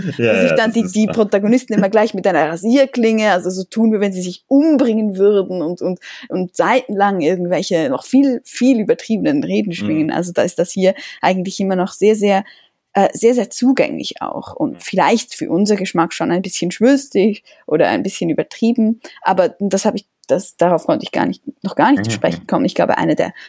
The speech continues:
Speaker 2: der berühmtesten Geschichten überhaupt steckt ja
Speaker 1: Ja.
Speaker 2: gewissermaßen an, als eine Einlage in diesem Roman. Und das ist die Geschichte von Amor und Psyche.
Speaker 1: Mhm.
Speaker 2: Das
Speaker 1: Mhm.
Speaker 2: ist ja eine, äh, Episode, äh,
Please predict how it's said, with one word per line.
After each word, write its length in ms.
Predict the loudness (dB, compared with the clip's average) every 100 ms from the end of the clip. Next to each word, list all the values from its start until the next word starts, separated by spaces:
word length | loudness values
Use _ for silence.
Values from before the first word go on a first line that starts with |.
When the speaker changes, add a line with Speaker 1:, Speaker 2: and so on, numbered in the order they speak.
| -8
Speaker 2:
der 60 |
berühmtesten 560 | -4 0 2 0 -2 -4
Geschichten 440 | -4 -8 -8 -6 -6
überhaupt 920 | -2 -2 -2 0 2 2 -2 -12 -20 _ -20 _
steckt 600 | -6 -4 -2 -2 -4 -6
ja 280 | 0 2 2
Speaker 1:
Ja. 240 | 0 -2 0
Speaker 2:
gewissermaßen 880 | 2 2 2 0 0 -2 -2 -4 0
an, 300 | 4 4 4 0
als 340 | 2 2 0 -2
eine 240 | -2 0
Einlage 460 | 2 4 2 0 0
in 180 | -2
diesem 320 | 0 -2 -2 -2
Roman. 580 | 0 2 2 2 0 -4 -12 -6
Und 140 | -2
das 140 | 0 0
ist 160 | -4
die 60 | -4
Geschichte 440 | -4 -4 -6 -6
von 260 | -2 -2 -2 -6 -2
Amor 360 | 2 4 2
und 200 | 0 -2
Psyche. 520 | -2 0 0 -2 -6 -8 _ _ _ _
Speaker 1:
Mhm. 340 | -2 -2 0 0
Speaker 2:
Das 200 | 0 0
Speaker 1:
Mhm. 60 | -6
Speaker 2:
ist 180 | -2
ja 160 | 0 2
eine, 520 | 2 4 4 2 0 -2
äh, 240 | -4 -2 -2 -6 _ -6
Episode, 1000 | -6 -4 -4 -2 2 2 4 2 2 -2 _
äh, 380 | -8 -4 -4 -6